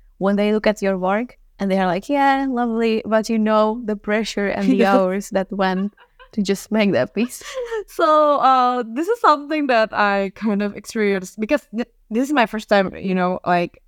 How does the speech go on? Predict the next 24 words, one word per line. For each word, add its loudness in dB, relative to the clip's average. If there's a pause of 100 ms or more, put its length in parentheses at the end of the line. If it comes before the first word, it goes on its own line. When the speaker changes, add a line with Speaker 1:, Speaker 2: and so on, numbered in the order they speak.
Speaker 2:
I'm 0
twenty-nine. -4 (360)
Uh, 2
I've -8
been 0
doing 4
this, -2
like, -4
since -6
I -4
was, -6
like, -6
twenty-six. -4
So -6 (460)
it's -8
been -4
three 0
years, -2
right? -2 (120)
Uh, -4
almost -4
three -2
years. -4
And, -4